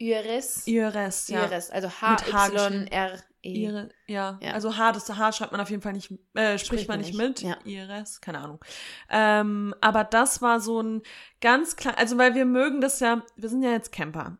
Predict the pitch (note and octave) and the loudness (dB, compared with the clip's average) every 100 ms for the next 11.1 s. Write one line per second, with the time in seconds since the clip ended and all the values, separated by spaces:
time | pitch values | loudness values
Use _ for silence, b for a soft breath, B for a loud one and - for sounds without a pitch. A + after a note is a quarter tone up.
0 | - G3+ G3+ G#3+ G#3+ A3 A#3+ A#3 G#3+ G3+ | -8 -4 0 2 4 6 4 4 0 0
1 | G#3+ A3 B3 C#4+ C4+ C4+ - C#4 B B | -4 0 0 0 0 -2 0 -6 B B
2 | A3 A3+ A#3+ A#3+ B3+ B3 A#3 A3+ A3 G#3 | 0 4 4 4 2 2 2 4 4 4
3 | A3+ A#3+ G#3+ A3+ C#4+ B3 B3 C4 B3 A#3 | 2 0 2 2 2 0 2 2 0 0
4 | A3 A#3 A3 A3 G3+ G3+ G3+ G#3+ A3 A#3+ | 0 -2 -2 -4 -6 -6 -4 -2 2 2
5 | B3+ B3 B3+ B3 G#3+ A3+ A3 B B - | 2 2 0 -2 0 0 0 B B 4
6 | B3+ - C4 - G#3+ G#3+ A3 A#3+ - A3 | 4 4 -4 0 0 2 0 -2 -4 -8
7 | A3 G3 G#3 G#3+ G#3 - B3 G3+ A3 G#3+ | -6 -6 -6 -4 -6 -2 -4 2 2 6
8 | G#3 G#3+ A3+ A3+ A3+ A3+ - A3+ A#3 - | 6 6 4 4 4 0 0 2 2 2
9 | A3 A#3 - A3+ F#3 F3 - A#3+ F#3+ F#3+ | 4 4 4 -2 0 0 2 4 4 4
10 | F#3 G3 G3 - G3+ G3 F#3+ G3+ G#3 G#3+ | 4 0 -2 0 0 0 -4 -4 0 0
11 | F#3 | 0